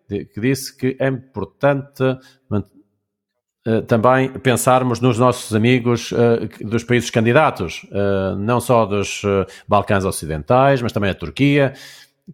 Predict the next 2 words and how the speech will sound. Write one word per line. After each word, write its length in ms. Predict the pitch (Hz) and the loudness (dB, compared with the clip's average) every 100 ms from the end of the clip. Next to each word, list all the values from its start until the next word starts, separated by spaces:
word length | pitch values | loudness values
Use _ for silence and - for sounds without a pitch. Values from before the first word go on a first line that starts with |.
| _ | _
que, 520 | - 107 107 107 104 _ _ _ _ _ _ _ _ _ _ _ _ _ _ _ _ | -2 0 2 0 -2 _ _ _ _ _ _ _ _ _ _ _ _ _ _ _ _
eh, 420 | - 101 - - | -10 -8 -8 -12